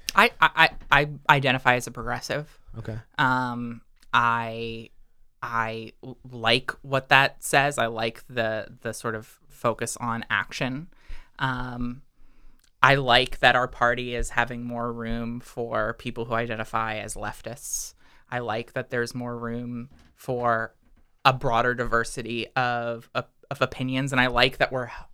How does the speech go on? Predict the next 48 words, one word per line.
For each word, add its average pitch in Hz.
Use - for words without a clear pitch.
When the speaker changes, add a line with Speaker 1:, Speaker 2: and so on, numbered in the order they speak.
Speaker 1:
helping 139
to 127
move 127
the 117
Overton 120
window 131
further 127
to 131
the 120
left 113
so 127
that 110
ideas 120
that 113
seemed 202
impossible 120
a 113
decade 110
or 107
two 107
ago 104
to 107
people, 107
at -
least 113
politically, 123
are 120
now 127
being 123
seriously 113
discussed 107
and 117
debated. 135
And 120
whether 135
those 127
are 123
the 117
final 117
outcomes, 135
whether 120
those 113
are -
the 117
final 117
policies 117
that -
come 117